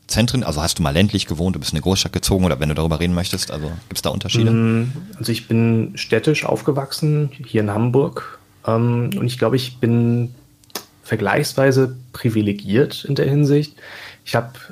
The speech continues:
Speaker 2: ähm, also auch bei meinem Coming Out, das war vor, mm,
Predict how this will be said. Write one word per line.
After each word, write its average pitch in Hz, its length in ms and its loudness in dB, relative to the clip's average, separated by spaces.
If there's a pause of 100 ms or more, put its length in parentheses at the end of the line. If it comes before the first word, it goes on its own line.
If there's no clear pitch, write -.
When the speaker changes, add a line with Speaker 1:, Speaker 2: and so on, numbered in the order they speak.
(140)
Speaker 2:
ähm, 110 560 2 (140)
also - 160 0
auch 113 100 0
bei 113 100 2
meinem 107 380 2
Coming 101 300 -2
Out, 131 460 0 (160)
das 110 200 -4
war 107 160 2
vor, 104 680 2 (880)
mm, 104 680 0